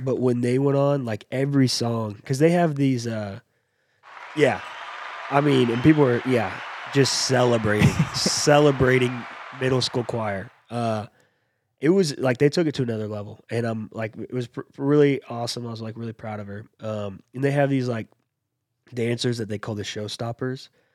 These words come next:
Speaker 1: and so everybody else is doing, like, other choirs or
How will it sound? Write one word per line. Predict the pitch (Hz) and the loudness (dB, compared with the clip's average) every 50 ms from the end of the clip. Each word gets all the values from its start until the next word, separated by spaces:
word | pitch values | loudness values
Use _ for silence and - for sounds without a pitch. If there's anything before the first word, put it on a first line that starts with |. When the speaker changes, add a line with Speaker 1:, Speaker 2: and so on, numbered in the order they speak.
| _ _ _ _ _ _ _ | _ _ _ _ _ _ _
Speaker 1:
and | - 123 117 | -12 -6 0
so | - 139 | 2 4
everybody | 135 151 151 151 151 139 135 135 | 4 4 4 4 2 4 4 4
else | 135 131 131 127 - | 4 2 2 0 -2
is | 123 117 113 | -6 -6 -6
doing, | 113 120 120 120 120 117 117 117 113 113 - | -6 -6 -4 -4 -4 -4 -6 -6 -8 -10 -8
like, | 110 110 107 - - | -8 -8 -8 -6 -6
other | 117 120 123 123 | -4 -4 -2 -4
choirs | 117 - - 120 117 113 110 113 110 107 101 107 | -4 -6 -8 -6 -6 -4 -6 -6 -8 -8 -8 -8
or | 104 101 98 92 | -8 -10 -10 -12